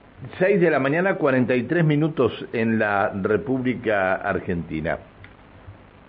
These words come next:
Eh, en el día de ayer, la fiscal María Eugenia Titanti pidió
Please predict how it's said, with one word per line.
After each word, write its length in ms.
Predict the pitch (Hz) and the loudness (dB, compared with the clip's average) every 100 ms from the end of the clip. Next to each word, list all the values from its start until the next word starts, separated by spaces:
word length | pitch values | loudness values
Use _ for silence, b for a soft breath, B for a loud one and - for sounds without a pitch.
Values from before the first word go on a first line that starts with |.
| - - B B B B B B - - - | -20 -20 B B B B B B -20 -8 2
Eh, 260 | 127 117 - - - - - - - - | 2 2 -4 -16 -18 -20 -20 -20 -20 -16
en 320 | 120 131 120 | -6 -2 0
el 160 | 131 131 | 0 0
día 240 | 156 185 | 2 4
de 140 | 160 143 | 4 4
ayer, 480 | 131 120 107 101 - - - - - | 4 4 4 2 -2 -12 -20 -20 -12
la 680 | 101 104 104 98 92 85 - | -6 0 0 2 0 -2 -4
fiscal 400 | 104 - - 127 | -10 -6 -2 0
María 420 | 123 107 107 117 | 2 0 0 2
Eugenia 720 | 107 90 - 113 110 110 87 | 2 2 0 -2 0 0 0
Titanti 720 | - 90 101 90 82 - 104 107 - - - B B B B B B B | -4 -4 -2 0 -2 -2 -4 -4 -12 -20 -20 B B B B B B B
pidió 680 | - 110 117 131 139 143 - | -2 0 2 4 6 4 2